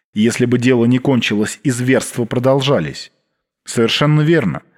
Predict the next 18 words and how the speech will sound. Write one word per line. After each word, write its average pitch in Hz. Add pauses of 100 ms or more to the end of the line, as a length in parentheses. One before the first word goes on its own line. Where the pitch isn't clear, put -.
(120)
было 117
бы 120
много 127
хуже. 80 (600)
Правда, 160
греческий 156
посланник, 151 (280)
слушая 147
укоризненный 131
рапорт 123
Чемберлена 110
и 135
сочувствие, 127 (320)
выраженное 117
Шалойей 117
идеи 110
Лиги 110
наций, 127